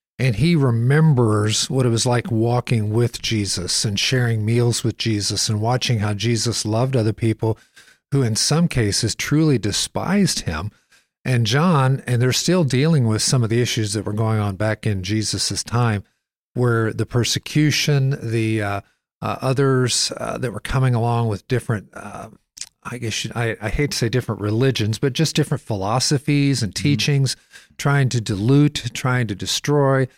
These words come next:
Speaker 1: uh, trying to distract them from, from the true path of Jesus. And it's like John is looking back through the lens of time saying, "Hey,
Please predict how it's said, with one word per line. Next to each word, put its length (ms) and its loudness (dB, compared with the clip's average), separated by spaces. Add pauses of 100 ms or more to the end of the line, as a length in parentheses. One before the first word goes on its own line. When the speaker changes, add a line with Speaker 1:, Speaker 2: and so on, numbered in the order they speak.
(340)
Speaker 1:
uh, 400 -2
trying 300 2
to 80 0
distract 560 0
them 260 -2 (140)
from, 240 4
from 220 2
the 80 0
true 260 0
path 320 -2
of 100 0
Jesus. 600 0 (420)
And 100 -2
it's 120 -2
like 160 0
John 340 2
is 160 2
looking 360 -2
back 440 -4
through 200 -2
the 100 -2
lens 260 2
of 100 -2
time 320 0
saying, 260 0
"Hey, 320 2